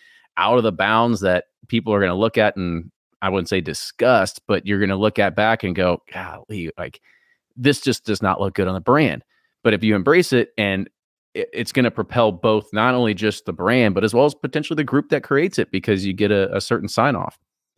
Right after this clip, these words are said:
I know, Jordan, you all had a sticker that you did with, uh, another,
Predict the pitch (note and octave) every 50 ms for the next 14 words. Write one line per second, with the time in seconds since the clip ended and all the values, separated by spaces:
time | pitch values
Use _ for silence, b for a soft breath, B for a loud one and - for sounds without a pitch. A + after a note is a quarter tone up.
0 | - - A2+ A#2+ A#2+ A2+ A2 - - _ G2+ G#2 G#2 A#2+ C3+ F3 D#3 C3 G#2+ G2+
1 | A2 C3+ D#3 C#3+ B2+ A2 G2+ A2 G#2+ G#2 G#2 G2+ G2+ - - G#2 F2+ - - G#2+
2 | G2+ - A2 G#2+ G#2+ G2 G2 F#2+ - - _ _ _ _ _ - A2 G#2+ F2 G2
3 | G#2+ G#2 F#2 F#2 G2 F#2+ F#2 - - G2 F#2+ F#2 F#2 - - - G2+ G#2 A2 G#2+
4 | F#2+ G2 F#2+ -